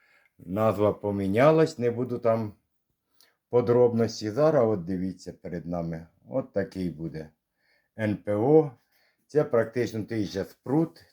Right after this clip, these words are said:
той же завод робить. Ну, назва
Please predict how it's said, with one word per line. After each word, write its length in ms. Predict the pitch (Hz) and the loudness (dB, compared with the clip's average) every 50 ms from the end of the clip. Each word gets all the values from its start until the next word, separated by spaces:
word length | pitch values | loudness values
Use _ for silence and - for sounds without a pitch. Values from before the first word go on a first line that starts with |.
| _ _ | _ _
той 200 | - 127 127 113 | 0 2 2 2
же 180 | 85 98 101 87 | 2 0 -2 -2
завод 440 | 73 98 101 107 135 160 165 160 | -2 -2 -2 2 2 2 2 2
робить. 500 | 156 147 143 135 123 120 123 120 113 - _ _ _ _ _ _ _ _ _ _ _ _ _ _ _ _ _ _ _ _ _ _ _ _ _ _ _ _ _ _ _ _ _ _ _ _ _ _ _ _ _ _ _ _ _ _ - | 2 2 2 2 2 0 -2 -4 -4 -8 _ _ _ _ _ _ _ _ _ _ _ _ _ _ _ _ _ _ _ _ _ _ _ _ _ _ _ _ _ _ _ _ _ _ _ _ _ _ _ _ _ _ _ _ _ _ -6
Ну, 220 | - 151 175 170 | -2 0 0 2
назва 540 | 131 101 110 120 104 110 110 110 110 110 _ | 2 4 2 2 2 0 -2 -2 -2 -6 _